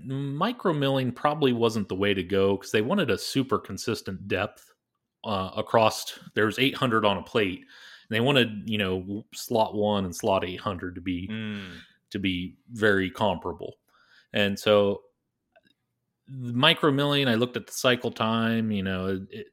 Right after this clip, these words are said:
Speaker 1: that small is gonna be a lot of R P M. And I thought, "Boy, even with,
Speaker 2: Mm.
Speaker 1: you know, my Mori, there's, there's gonna be some thermal drift." I didn't necessarily wanna do that. Um,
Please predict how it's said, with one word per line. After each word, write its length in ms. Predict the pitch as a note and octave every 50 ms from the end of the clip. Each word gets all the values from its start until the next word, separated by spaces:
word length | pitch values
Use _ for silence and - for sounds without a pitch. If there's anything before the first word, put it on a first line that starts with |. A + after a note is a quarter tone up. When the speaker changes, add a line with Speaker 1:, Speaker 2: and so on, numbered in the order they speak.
| _ G#2
Speaker 1:
that 340 | A2 G#2+ A2 A#2 B2 A#2+ -
small 460 | - - A2 G#2+ G#2+ G#2+ A2 A2 G#2+
is 80 | G#2 G2+
gonna 160 | G#2+ - G#2
be 140 | G2 G#2 F#2+
a 60 | F#2
lot 220 | F#2 G#2 G#2+ G#2
of 200 | G#2 G2 F#2+ F#2 -
R 160 | G#2 G2+ F#2+
P 220 | - - - G2+
M. 400 | G2+ G2 G2+ G2 G2+ G2 F#2+ F#2+
And 80 | F#2 F#2
I 60 | F#2+
thought, 340 | - - G#2+ G2 - - -
"Boy, 160 | A#2 A2+ A2
even 280 | A2+ D3 F3 F3+ C#3 A2+
with, 120 | G#2+ G2
Speaker 2:
Mm. 140 | F#2+ F2+ E2 _ -
Speaker 1:
you 120 | C#3 A2+
know, 140 | G2+ F#2+ F#2
my 160 | F#2+ G2 F#2+
Mori, 400 | F#2 F#2 G2 G2+ G2+ F#2+ F#2+ F#2+
there's, 320 | F#2 F#2+ G#2 G#2+ G2+ F#2+ -
there's 260 | A2+ A#2 A#2 G#2 -
gonna 220 | - C3 A#2+ A2
be 140 | G2+ G2+ G2
some 180 | - - G2 F2
thermal 380 | - - G2 F#2+ F#2+ F#2+ F#2+
drift." 420 | F2+ F#2 F#2 F#2+ F#2+ - - - - - _ _
I 60 | - G2+
didn't 300 | G#2 G2+ G#2 G2+ G2+ G2
necessarily 420 | G#2+ G#2+ - - G#2+ G2 G2 G2
wanna 220 | F#2+ F#2+ F#2+ F#2+
do 160 | F#2+ G2+ G2+ G2
that. 340 | G2+ G2+ G2 G2+ G#2 - - - - - - - - - - - - - - _ _ -
Um, 520 | A#2 G#2+ G2+ F#2+ F#2 F2+ F2+ F2+ F#2 -